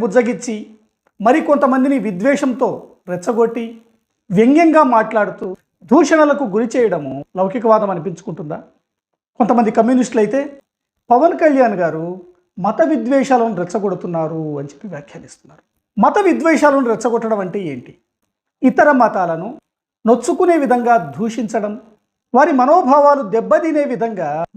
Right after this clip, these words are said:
మాట్లాడడం, ఇవి కదా మత విద్వేషాలను రెచ్చగొట్టడం అంటే. మరి పవన్ కళ్యాణ్ గారు ఎక్కడ చేశారు? ఆయన వెనక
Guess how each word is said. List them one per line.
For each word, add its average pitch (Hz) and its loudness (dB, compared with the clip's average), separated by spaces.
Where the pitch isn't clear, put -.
మాట్లాడడం, 175 -2
ఇవి 214 4
కదా 220 4
మత 233 4
విద్వేషాలను 285 2
రెచ్చగొట్టడం 196 -2
అంటే. 139 -10
మరి 311 4
పవన్ 320 2
కళ్యాణ్ 302 2
గారు 269 0
ఎక్కడ 247 -4
చేశారు? - -10
ఆయన 285 4
వెనక 240 0